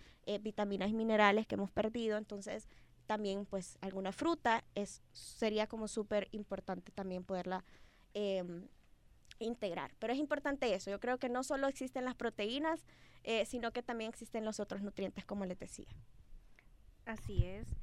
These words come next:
Speaker 2: Y algo que me recordó esta pregunta es lo que muchas personas, si es que no todas, quizás un, un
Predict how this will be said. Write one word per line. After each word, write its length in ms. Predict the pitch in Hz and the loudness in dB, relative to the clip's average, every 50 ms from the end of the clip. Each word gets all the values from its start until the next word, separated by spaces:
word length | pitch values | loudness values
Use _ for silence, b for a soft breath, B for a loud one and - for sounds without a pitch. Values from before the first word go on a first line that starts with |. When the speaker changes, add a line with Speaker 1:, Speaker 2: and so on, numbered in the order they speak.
| B B B B B B B - - | B B B B B B B -10 -6
Speaker 2:
Y 340 | - 269 247 240 233 233 - - | -4 -4 -4 -2 -2 -4 -4 -2
algo 280 | 220 226 226 220 269 262 | -4 -4 -2 -2 -4 -4
que 480 | - 285 277 262 254 254 247 226 - - | -2 -4 -2 -2 -2 -2 -4 -6 -6 -6
me 200 | 240 254 254 247 | -6 -6 -4 -4
recordó 640 | 247 240 220 - - 220 208 220 190 196 196 208 | -4 -6 -6 -6 -6 -6 -6 -6 -6 -4 -4 -4
esta 220 | 214 220 - 277 233 | -4 -4 -6 -4 4
pregunta 720 | - - 294 262 240 240 247 233 226 - - 226 240 277 B B B B B B B | 6 6 6 6 0 -2 -2 -2 -2 2 2 2 2 2 B B B B B B B
es 220 | - 226 247 233 - | -2 -2 -2 -2 0
lo 120 | 254 254 240 - - | -2 -2 -2 -4 -6
que 420 | - 240 226 220 214 202 190 - | -6 -4 -2 -2 -2 -2 -4 -4
muchas 380 | 202 233 247 254 - - 285 269 | -4 -2 4 6 6 6 6 0
personas, 600 | - - 285 262 247 - 269 247 254 254 240 233 226 | 0 -2 -2 0 2 0 0 0 -2 -2 -4 -4 -4
si 100 | - 226 | -6 -8
es 120 | 196 202 - | -8 -8 -8
que 140 | - 214 | -8 -6
no 220 | 208 214 220 226 226 | -4 -4 -4 -4 -6
todas, 540 | - - - 262 269 247 208 196 196 220 - - - - - | -8 -6 -4 -2 -2 0 -2 -2 -4 -6 -10 -14 -20 -12 -6
quizás 400 | - 294 - - 226 220 220 - | -6 -6 -2 -2 -2 -2 0 -2
un, 200 | 269 254 240 226 - _ - - | -4 -4 -4 -8 -12 _ -14 -8
un 460 | - 233 240 247 247 240 233 226 202 | -6 -6 -4 -4 -4 -4 -6 -8 -10